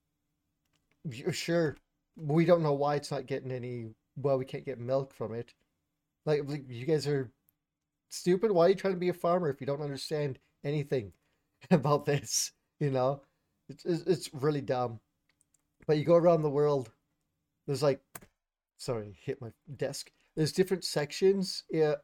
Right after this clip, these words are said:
like, four, five, six different locations you can set up farm. Like, you could just pick up your farm and move somewhere else and drop your farm somewhere and start growing crops and stuff in this other section. Like, like, let's say if you're going over there to,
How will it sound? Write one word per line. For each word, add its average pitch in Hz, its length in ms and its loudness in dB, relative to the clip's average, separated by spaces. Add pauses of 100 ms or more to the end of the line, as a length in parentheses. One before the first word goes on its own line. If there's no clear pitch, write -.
(180)
like, 135 180 -2
four, 151 280 2
five, 143 260 0
six - 240 -6
different 143 340 -6 (360)
locations 143 640 -4
you 123 80 -10
can 131 160 -8
set - 200 -4
up - 160 -8
farm. 120 480 -2 (760)
Like, 113 160 -8
you 120 80 -10
could 117 100 -12
just 127 160 -6 (220)
pick 165 140 0
up 175 100 2
your 180 80 -2
farm 180 340 6
and 131 100 0
move 151 240 0
somewhere 160 260 2
else 156 260 2
and 110 100 -12
drop 139 240 -2
your 147 80 -8
farm 147 300 -2
somewhere 113 400 -6
and 113 180 -14 (140)
start 139 280 -2
growing 139 380 0
crops 143 480 -4
and 127 100 -10
stuff 135 360 -4 (560)
in 151 80 0
this 151 120 0
other 160 240 0
section. 175 480 0
Like, 110 220 -8
like, 127 240 -4 (540)
let's 131 220 -4
say 139 100 -2
if 127 120 -4
you're 131 160 -2
going 135 400 -4
over 139 280 -2
there 131 340 4
to, 120 460 -6